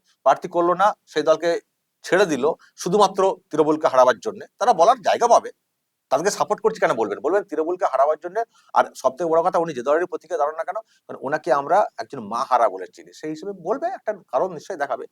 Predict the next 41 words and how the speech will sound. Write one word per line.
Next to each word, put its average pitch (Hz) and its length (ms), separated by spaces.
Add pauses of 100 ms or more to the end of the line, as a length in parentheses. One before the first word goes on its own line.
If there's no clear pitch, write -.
(420)
সুতরাং 147 280
অভয়ার 156 340
মাও 160 380
যদি 160 240
কোনো 160 280
পার্টিতে 147 500
জয়েন 139 220
করে 160 140
দাঁড়ান, 160 220
সেক্ষেত্রেও 156 560 (260)
করতে 160 200
পারে। 160 160
আবার 160 240
তামান্নার 147 360
মাও 147 200
দাঁড়ালে, 143 360
পার্টির, 156 300 (220)
আহ, 120 340
সিম্বলে 135 500 (340)
দাঁড়ালে, 135 280
সেক্ষেত্রে 170 380
ওনারা 165 300 (800)
ছাড়তেই - 360
পারে, 214 160
না 170 120
ছাড়ার 165 280
কি 104 160
আছে? - 220
আর 120 100
যদি 190 220
আবারও 165 260
বলছি, 196 240
যদি 185 160
ওনারা 160 280
নিজেরা 156 180
ঠিক 185 180
করেন, 175 240
"আমরা 165 120
পার্টিতে - 320
দাঁড়াবো 165 240
না, 175 140